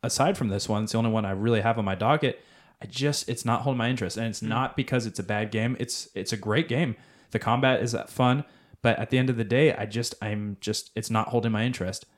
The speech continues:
Speaker 2: Hmm.
Speaker 1: So I've seen, I've seen nines in some review sites, and I, and for the reasons they list, I'm like, "Okay, I can see that," but it's just, it's like, it's one of the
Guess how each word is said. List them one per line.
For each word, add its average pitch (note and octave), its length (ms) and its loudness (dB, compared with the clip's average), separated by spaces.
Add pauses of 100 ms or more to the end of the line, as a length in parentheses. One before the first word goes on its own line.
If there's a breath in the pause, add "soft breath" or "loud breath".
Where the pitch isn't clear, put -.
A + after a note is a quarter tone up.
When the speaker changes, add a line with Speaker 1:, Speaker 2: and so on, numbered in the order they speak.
Speaker 2:
Hmm. C#3 160 -8
Speaker 1:
So D3 120 4
I've F#3 120 6
seen, E3+ 380 2 (100)
I've C3 120 0
seen A#2+ 240 2
nines A#2 760 -2
in B2+ 160 -4
some C3+ 180 -2
review C3+ 280 2
sites, F#3 360 -2 (120)
and C3 120 2
I, A2+ 160 4 (240)
and A2+ 220 -2
for - 80 -2
the A2 100 0
reasons A2+ 360 0
they B2 80 4
list, B2 200 2
I'm F#3 80 2
like, E3+ 220 -2
"Okay, A#3+ 260 4
I F3 60 4
can F3 140 -2
see C#3 140 0
that," C#3+ 240 0 (440 loud breath)
but A#2 300 2 (260)
it's B2+ 180 -4
just, - 440 -4 (680)
it's - 380 -4
like, A#2 300 -2
it's C3+ 180 -2
one C#3 140 4
of C3+ 80 0
the A#2 160 -4